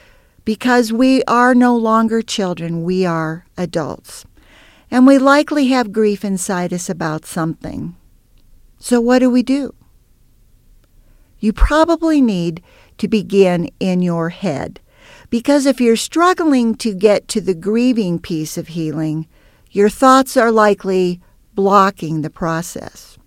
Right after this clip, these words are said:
Let me explain the role of grieving.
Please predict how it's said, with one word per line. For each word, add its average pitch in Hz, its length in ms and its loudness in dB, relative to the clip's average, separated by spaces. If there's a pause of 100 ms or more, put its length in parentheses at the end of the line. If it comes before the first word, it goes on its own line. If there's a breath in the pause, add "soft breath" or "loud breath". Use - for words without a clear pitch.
(1600 soft breath)
Let 247 200 4
me 302 120 6
explain 190 720 -2
the 180 100 0
role 170 680 2 (480)
of 170 180 -4
grieving. 151 540 -4